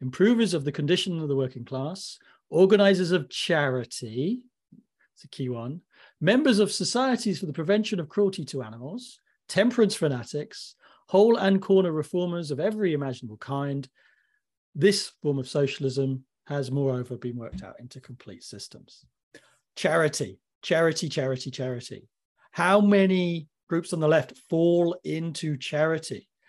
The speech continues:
This is merely trying to ameliorate the worst aspects of capitalism while maintaining capitalism. Actually, this has even been theorized,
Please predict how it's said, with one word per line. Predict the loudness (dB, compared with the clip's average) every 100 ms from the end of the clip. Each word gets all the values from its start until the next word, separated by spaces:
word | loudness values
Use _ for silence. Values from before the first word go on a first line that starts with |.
| _ -6
This | -4 -2
is | 0
merely | 4 6 6 4
trying | 2 2 2 -2
to | -4 -2
ameliorate | -2 0 2 2 2 2 0 -2 -4 -8 -16 _ _ _ _
the | 0
worst | 0 2 4 4 2 -2 -12 -16 _ _ _ _
aspects | -4 -2 -2 -2 -2 -4 -6
of | -6 -4
capitalism | -4 -4 -2 -4 0 -2 -4 -10 _
while | -2 0 2 2
maintaining | 0 -2 -2 -6 -4 0 2 0 -2 -6
capitalism. | -10 -12 -10 -10 -10 -12 -18 _ _ -20 -6
Actually, | -2 0 -2 2
this | 2 4
has | 2 4
even | 4 4 4
been | 4 4 2 0 -2 -4 -2
theorized, | 0 0 0 -2 -4 -12 -20 _